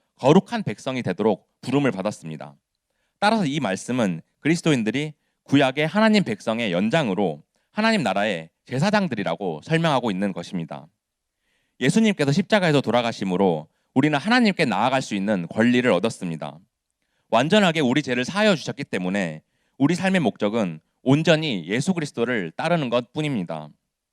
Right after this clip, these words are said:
칠 절에 "그가 구름을 타고 오실 것이리라." 이 구절은 요한계시록 메시지의 핵심입니다. 예수님께서 승천하셨을 때 들려 올라가시니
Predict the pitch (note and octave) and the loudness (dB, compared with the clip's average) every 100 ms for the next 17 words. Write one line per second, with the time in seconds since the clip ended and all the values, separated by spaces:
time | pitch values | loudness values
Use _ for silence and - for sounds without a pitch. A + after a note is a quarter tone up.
0 | _ _ _ _ _ _ _ _ _ _ | _ _ _ _ _ _ _ _ _ _
1 | A#3 A#3 F#3+ D#3+ D3+ - - F3 D#3+ - | 0 4 4 4 0 -2 0 2 2 0
2 | C#3+ D#3 - D#3 D3 G2+ B2+ C#3+ F#2+ C3 | 2 2 -2 -2 2 2 0 -4 -4 -4
3 | G2+ F2+ F2 A2 G2 F2+ G2+ F2+ D2+ _ | -6 -4 -4 -4 -4 -4 -2 -4 -8 _
4 | _ _ - C#3 G3+ G3 A#2 C3+ G#2+ E2+ | _ _ 2 4 4 0 -4 -4 -4 -6
5 | - G#2 F#2 F#2 D2+ - - - G#3+ - | -6 -6 -4 -6 -6 -10 -10 -4 -4 -4
6 | F2 D#3 - - _ _ _ _ _ _ | -6 -6 -10 -12 _ _ _ _ _ _
7 | _ _ B2+ F3 A#3 G#3 D3+ C#3 G3+ G#3+ | _ _ 0 2 2 0 -2 0 2 2
8 | F3+ D#3+ C#3 - - G#2 F2+ G2+ D#2 - | 2 0 -2 -8 -14 -12 -4 -2 -2 -12
9 | _ _ - C3+ F#3 C3 A2 A#2 G#2 G2 | _ _ 0 4 6 4 2 0 -4 -6
10 | G2 F#2 D#2 | -6 -6 -8